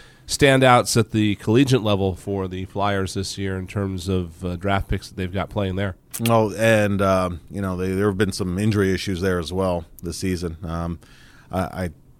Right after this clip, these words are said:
Speaker 2: I think Cam York um, unfortunately, I, I think his early season health issues might have played into why he played so little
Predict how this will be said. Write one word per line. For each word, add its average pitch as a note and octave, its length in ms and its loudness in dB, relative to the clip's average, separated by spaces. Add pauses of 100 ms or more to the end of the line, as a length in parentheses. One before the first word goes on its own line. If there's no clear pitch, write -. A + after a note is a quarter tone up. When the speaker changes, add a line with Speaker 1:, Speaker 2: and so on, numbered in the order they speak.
(240)
Speaker 2:
I G2 100 -10
think A2+ 260 -2
Cam A2 320 2
York G2 400 0 (220)
um, E2+ 400 -4
unfortunately, G2 800 2
I, F#2+ 200 0
I G2 40 -2
think F#2+ 260 -2
his E2+ 560 -6
early B2 280 6
season F#2 320 2
health A2 240 2
issues F#2+ 240 -2
might G#2 180 4
have G#2 80 0
played G#2 220 2
into F#2 200 0
why F#2 160 2
he F#2+ 60 2
played G2+ 300 -2
so G2 180 0
little G2 380 0